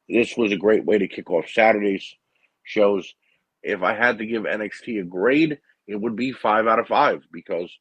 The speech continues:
there wasn't one bad match on this card. Uh, let's see, one, two, three, four,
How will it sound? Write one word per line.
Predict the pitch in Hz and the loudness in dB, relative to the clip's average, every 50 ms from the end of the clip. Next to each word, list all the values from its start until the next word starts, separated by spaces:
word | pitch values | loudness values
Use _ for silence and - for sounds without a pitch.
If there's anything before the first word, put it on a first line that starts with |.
| _ _ _ _ _ _ _ | _ _ _ _ _ _ _
there | - 101 | -6 -6
wasn't | 104 98 107 107 104 104 - - | -4 -2 -4 -4 -4 -6 -8 -8
one | - - - - 67 95 101 107 110 98 - _ _ _ _ _ _ _ _ _ _ _ _ _ _ - | -16 -18 -12 -6 -4 -2 -2 -2 -4 -6 -10 _ _ _ _ _ _ _ _ _ _ _ _ _ _ -12
bad | 120 151 139 120 107 101 | -6 -4 -2 -2 -2 0
match | 92 110 120 117 - 107 | 0 0 0 0 0 -2
on | 98 95 95 | -2 -2 -2
this | 95 90 - | -6 -8 -6
card. | - 95 98 110 104 78 64 - _ _ _ _ _ _ _ _ - | -2 2 2 4 4 2 0 -6 _ _ _ _ _ _ _ _ -16
Uh, | - 85 92 | -10 -6 -4
let's | 101 104 - - | -4 -4 -6 -6
see, | - 104 87 | -8 -6 -6
one, | 80 78 90 98 107 110 120 113 117 113 _ _ _ _ _ _ _ _ _ _ - | -6 -4 0 2 2 2 0 -2 -6 -8 _ _ _ _ _ _ _ _ _ _ -14
two, | - - 120 117 113 113 110 110 107 98 90 - - | -4 0 2 2 2 2 0 -2 -2 -6 -8 -16 -14
three, | - 78 87 98 101 101 98 98 107 120 123 _ _ _ _ _ _ _ _ _ _ _ _ _ _ _ _ _ _ _ _ _ _ _ _ _ - | -8 -4 -2 -2 0 -2 -2 -2 -4 -6 -8 _ _ _ _ _ _ _ _ _ _ _ _ _ _ _ _ _ _ _ _ _ _ _ _ _ -8
four, | - 82 90 92 92 92 101 123 139 | -4 -2 0 0 2 2 0 0 -2